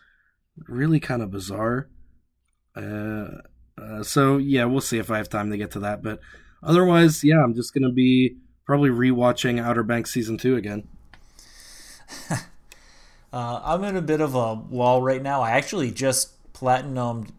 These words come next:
Speaker 2: Need for Speed from tw-, the twenty fifteen game. Uh, it was aggravating to finish up, but I did, so I'm excited I did that, and I've been putting a lot of focus onto Overwatch. I need to figure out what my next, like, uh, game to focus on is. I, I haven't decided yet.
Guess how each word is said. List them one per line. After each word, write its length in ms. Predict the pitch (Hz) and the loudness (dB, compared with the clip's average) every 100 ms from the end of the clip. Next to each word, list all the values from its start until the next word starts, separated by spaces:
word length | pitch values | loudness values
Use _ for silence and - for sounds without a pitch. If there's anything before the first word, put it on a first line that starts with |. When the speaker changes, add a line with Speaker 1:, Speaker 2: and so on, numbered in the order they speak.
| 131 | -8
Speaker 2:
Need 260 | 127 131 | -4 -4
for 160 | - 135 | -4 -6
Speed 400 | - 123 120 120 | -6 -6 -6 -6
from 240 | 123 113 | -8 -8
tw-, 320 | 107 120 117 120 | -8 -10 -10 -8
the 140 | 113 | -8
twenty 240 | - 127 | -4 -6
fifteen 480 | 120 120 - 120 123 | -4 -8 -8 -8 -6
game. 500 | 131 135 135 139 135 | -6 -6 -6 -10 -12
Uh, 440 | - 110 110 107 - 127 | -8 -4 -4 -6 -10 -8
it 60 | |
was 400 | 120 113 98 - - - - - | -6 -6 -8 -12 -20 -20 -20 -12
aggravating 580 | 117 120 113 120 120 117 | -8 -6 -4 -4 -4 -8
to 60 | |
finish 300 | 104 117 107 | -8 -8 -6
up, 100 | 123 | -6
but 100 | 117 | -6
I 80 | 110 | -8
did, 280 | 104 110 107 | -8 -10 -8
so 100 | 113 | -8
I'm 240 | 107 104 - - | -10 -12 -20 -20
excited 480 | - 139 143 135 113 | -10 -6 -4 -4 -6
I 320 | 110 104 104 _ - - - - _ | -6 -8 -14 _ -20 -20 -20 -20 _
did 160 | - 117 | -10 -4
that, 240 | 113 113 | -4 -4
and 80 | 117 | -6
I've 140 | 110 | -8
been 100 | 107 | -10
putting 260 | 107 135 127 | -6 -4 -4
a 60 | 117 | -2
lot 220 | 123 131 | 0 0
of 100 | 127 | 0
focus 300 | 127 - 123 | -4 -4 -6
onto 200 | 117 110 | -4 -4
Overwatch. 720 | 117 117 107 107 107 107 113 | -4 -4 -4 -6 -6 -6 -6
I 120 | 110 | -6
need 180 | 113 120 | -6 -8
to 60 | 107 | -8
figure 280 | 117 110 | -10 -8
out 120 | 110 110 | -8 -8
what 180 | 110 | -8
my 140 | 113 107 | -8 -8
next, 320 | 110 101 - | -10 -10 -8
like, 420 | 107 104 - - _ - - - - - - - - - | -8 -10 -14 -20 _ -20 -20 -20 -20 -20 -20 -20 -20 -8
uh, 280 | 113 110 110 | -4 -4 -4
game 420 | 127 131 135 127 | -2 -2 -2 -6
to 100 | 123 | -8
focus 460 | - 117 - 110 | -6 -6 -6 -6
on 180 | 113 107 | -6 -6
is. 240 | 107 104 107 | -8 -10 -8
I, 240 | 107 - | -8 -10
I 40 | |
haven't 360 | 104 110 113 - | -8 -8 -8 -12
decided 480 | 117 - 117 120 127 | -8 -6 -4 -6 -6
yet. 220 | 156 | -6